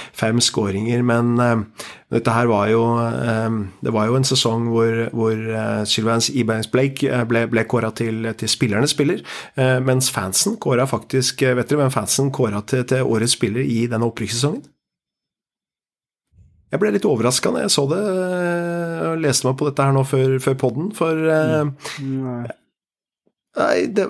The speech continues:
Speaker 1: det var, det var Kevin Foley.
Speaker 2: Ja. Ja, det var jo litt, eh, uventet, ja.
Speaker 1: Ikke sant?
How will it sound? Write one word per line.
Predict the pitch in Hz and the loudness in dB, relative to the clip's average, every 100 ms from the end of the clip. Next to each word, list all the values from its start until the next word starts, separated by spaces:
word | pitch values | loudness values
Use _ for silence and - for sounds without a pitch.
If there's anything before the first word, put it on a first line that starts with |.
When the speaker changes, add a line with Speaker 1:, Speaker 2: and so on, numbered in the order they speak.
| 180 | 0
Speaker 1:
det | 196 | 0
var, | 196 196 | 0 0
det | 175 | 0
var | 190 | 0
Kevin | - 156 170 | 0 0 2
Foley. | 135 117 285 - _ _ _ _ _ _ _ _ _ _ _ _ | 2 2 0 -4 _ _ _ _ _ _ _ _ _ _ _ _
Speaker 2:
Ja. | 202 175 _ _ _ _ _ _ _ | -20 -20 _ _ _ _ _ _ _
Ja, | 160 156 | -6 0
det | 156 | 2
var | 120 | 2
jo | 151 | 2
litt, | 156 - | -2 0
eh, | 147 139 135 123 - _ - | 2 4 2 0 -8 _ -8
uventet, | 135 135 131 120 110 - - | -4 -4 -4 -6 -8 -12 -12
ja. | 135 113 - | -8 -8 -6
Speaker 1:
Ikke | - 156 | -4 -2
sant? | - 214 | -2 -4